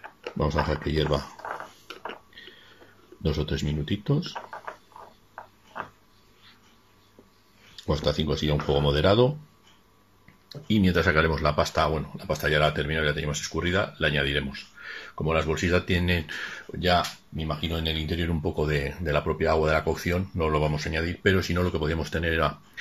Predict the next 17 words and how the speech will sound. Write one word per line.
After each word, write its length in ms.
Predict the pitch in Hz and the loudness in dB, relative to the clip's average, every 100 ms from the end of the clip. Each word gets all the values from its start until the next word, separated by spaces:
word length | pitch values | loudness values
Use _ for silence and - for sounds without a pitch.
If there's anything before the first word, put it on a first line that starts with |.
| - - | -10 -8
guardar 260 | - 80 82 | -2 2 2
un 80 | 80 | 2
poco 200 | 87 76 | 2 4
del 100 | 78 | 4
agua 160 | 80 | 4
de 60 | 80 | 2
la 100 | 78 | 2
cocción, 480 | 80 78 85 85 95 - - - - _ - _ | 0 -2 -2 -2 -6 -14 -20 -20 -20 _ -20 _
que 80 | - | -2
le 60 | 78 | 0
dará 160 | 78 | 2
muy 160 | 80 82 | 2 2
buen 160 | 78 76 | 0 0
sabor 240 | 76 73 | 0 0
a 60 | 69 | -2
nuestra 240 | 69 76 | -4 -8
salsa. 380 | - 73 - | -6 -8 -10